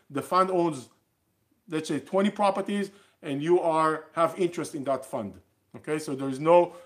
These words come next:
uh, we are not buying and selling, you know, them to, if we do that, there's not gonna be any, uh, uh, profit to be made for us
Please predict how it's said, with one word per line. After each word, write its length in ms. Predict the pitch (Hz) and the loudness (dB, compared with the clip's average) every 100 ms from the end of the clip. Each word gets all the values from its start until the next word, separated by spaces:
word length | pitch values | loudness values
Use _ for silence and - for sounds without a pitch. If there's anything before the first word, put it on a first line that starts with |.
| - | 0
uh, 160 | 165 180 151 | 2 2 2
we 140 | 170 | 2
are 100 | 170 | 4
not 440 | 175 196 196 - _ _ _ _ _ _ - | 6 6 4 -2 _ _ _ _ _ _ -20
buying 400 | 110 170 202 202 | 6 10 10 8
and 100 | 180 | 2
selling, 460 | - 185 180 175 175 | 4 4 4 2 0
you 80 | |
know, 140 | 160 151 | -2 0
them 160 | 156 | -2
to, 120 | 165 175 | 0 0
if 180 | - | 2
we 140 | 165 214 | 2 4
do 200 | 190 208 | 4 4
that, 420 | 190 208 220 - _ _ | 6 6 4 0 _ _
there's 160 | 160 156 | -2 6
not 160 | 190 | 6
gonna 140 | 190 196 | 6 4
be 200 | 180 190 | 2 0
any, 380 | 180 175 170 170 | 2 2 0 0
uh, 80 | |
uh, 440 | 165 165 156 151 143 | 0 0 0 -2 -2
profit 460 | - 175 170 156 | -2 -2 -2 -4
to 60 | 160 | -6
be 160 | 143 151 | -6 -2
made 220 | 156 151 | -2 -4
for 220 | 160 156 | -8 0
us 360 | 185 202 - | 4 4 0